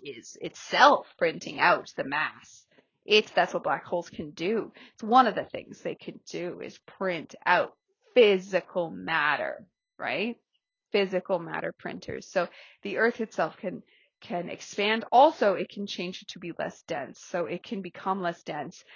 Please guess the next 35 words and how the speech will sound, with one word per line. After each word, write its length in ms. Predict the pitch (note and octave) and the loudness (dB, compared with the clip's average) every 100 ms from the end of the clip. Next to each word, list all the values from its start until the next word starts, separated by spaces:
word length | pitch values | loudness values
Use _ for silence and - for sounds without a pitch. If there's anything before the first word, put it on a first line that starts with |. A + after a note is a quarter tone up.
| - - _ - | -20 -20 _ -4
which 240 | B3 A#3 | -2 0
will 80 | A#3+ | -2
just 260 | A#3 A3+ - _ | -2 -6 -10 _
flow 260 | G#3 F#3 | 4 4
with 120 | E3 | 4
us 220 | D#3+ E3 - | 0 0 -4
and 80 | |
everything 440 | D3 D#3 D#3 - F3 | -6 -6 -10 -12 -6
on 240 | E3+ D3+ | -6 -6
it. 80 | - | -10
This 180 | F#3 - | -14 -16
is 100 | - | -12
when 120 | F3 | -10
we'll 120 | F3 | -10
start 260 | F3+ F3 E3+ | -8 -8 -8
to 60 | F3+ | -8
have 240 | D#3+ E3 | -6 -6
more 140 | F3 | -6
magical 400 | F3 E3 - - | -6 -8 -8 -12
beings. 360 | E3+ F#3 F3 G3 | -8 -6 -6 -6
Like, 140 | B3+ | -6
imagine 320 | - G#3 G#3 G#3 | -2 -2 -2 -4
those 180 | F#3 | -6
Chinese 460 | - - E3+ F3 F3 | -8 -8 -8 -8 -8
dragons 500 | - D#3 E3 E3 - | -4 -2 -2 -8 -10
and 100 | F#3 | -10
the 60 | F3 | -8
way 180 | F#3 F#3+ | -8 -6
they 120 | F3 | -8
flow 380 | - F3+ F3 E3+ | -10 -8 -4 -4
around, 520 | D#3 D#3 E3 - - | -2 -2 -2 -4 -6
right? 320 | D3+ D#3+ A#3 - - - - | -4 -4 -6 -10 -20 -10 -2
That 200 | F#3 - | -2 -2
seems 220 | G3+ - | -10 -8
very 300 | F#3 F#3+ F3 | -4 -4 -4